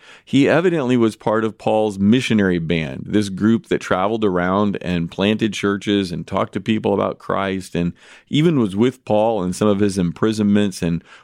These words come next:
went through many hardships you can imagine and difficulties being a Christian and identifying with kind of this new way,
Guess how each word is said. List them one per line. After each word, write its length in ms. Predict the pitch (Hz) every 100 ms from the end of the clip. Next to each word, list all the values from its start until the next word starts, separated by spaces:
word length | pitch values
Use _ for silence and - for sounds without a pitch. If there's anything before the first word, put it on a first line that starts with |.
| -
went 180 | 117
through 180 | - 120
many 300 | 113 107 123
hardships 720 | 113 - 101 113 - 120 104
you 120 | - 107
can 120 | 104
imagine 640 | 101 101 101 110 107 101
and 160 | 85 80
difficulties 760 | 101 - 110 110 104 107 104
being 400 | 95 92 104 107
a 60 | 95
Christian 480 | - 107 - 107 101
and 100 | 87
identifying 840 | 82 85 104 107 104 101 101 98
with 240 | 92 98 - _ - - _
kind 140 | 110
of 80 | 101
this 220 | 90 90
new 340 | 101 95 104 107
way, 600 | 98 95 95 98 101